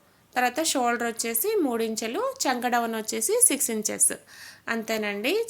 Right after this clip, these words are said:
చిన్న సైజు. ఇప్పుడు మనం ఇలా రౌండ్గా నెక్ని డ్రా చేసుకోవాలి.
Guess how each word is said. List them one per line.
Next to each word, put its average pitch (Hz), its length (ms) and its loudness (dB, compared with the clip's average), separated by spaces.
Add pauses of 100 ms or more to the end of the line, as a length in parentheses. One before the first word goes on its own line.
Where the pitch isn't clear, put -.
చిన్న 220 180 -2
సైజు. 214 560 -2
ఇప్పుడు 277 240 -4
మనం 240 280 -2
ఇలా 226 240 0
రౌండ్గా 214 600 -2 (580)
నెక్ని 226 300 -4
డ్రా 214 240 4 (100)
చేసుకోవాలి. 214 720 -2